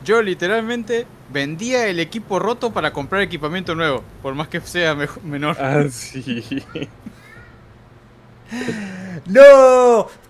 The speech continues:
Speaker 3: Pedro, eh, no se preocupe, gente, que todo lo que estás dejando en el chat, todo lo vamos a responder.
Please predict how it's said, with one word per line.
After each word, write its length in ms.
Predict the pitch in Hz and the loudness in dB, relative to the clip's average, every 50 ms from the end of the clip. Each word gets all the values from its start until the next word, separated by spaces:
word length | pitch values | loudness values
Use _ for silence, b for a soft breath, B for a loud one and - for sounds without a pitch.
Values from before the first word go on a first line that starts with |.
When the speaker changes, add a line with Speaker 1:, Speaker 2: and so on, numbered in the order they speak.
| _ | _
Speaker 3:
Pedro, 500 | _ 208 233 262 262 247 240 226 220 - | _ 4 6 6 6 6 6 6 6 2
eh, 140 | 165 165 160 156 | 0 -2 -2 0
no 100 | 165 208 | 0 0
se 80 | 202 208 | 0 2
preocupe, 280 | 196 214 208 196 208 | 2 2 2 2 2
gente, 200 | 202 226 196 196 | 0 2 0 0
que 80 | 170 165 | -2 0
todo 180 | - 196 202 | 4 4 4
lo 60 | 202 202 | 4 4
que 40 | |
estás 160 | 185 - 180 175 | 4 2 2 2
dejando 260 | 175 180 196 180 185 | 2 0 0 0 0
en 40 | 175 | 0
el 100 | 151 131 | -2 -2
chat, 240 | 131 - 165 202 196 - - - | 0 0 0 0 0 -4 -14 -4
todo 160 | - 175 185 | 0 0 0
lo 100 | 190 185 | 2 2
vamos 160 | 180 151 175 | 0 0 0
a 20 | 170 | -2
responder. 500 | 156 135 - - 123 113 110 107 95 | -4 -4 -6 -6 -6 -4 -4 -6 -6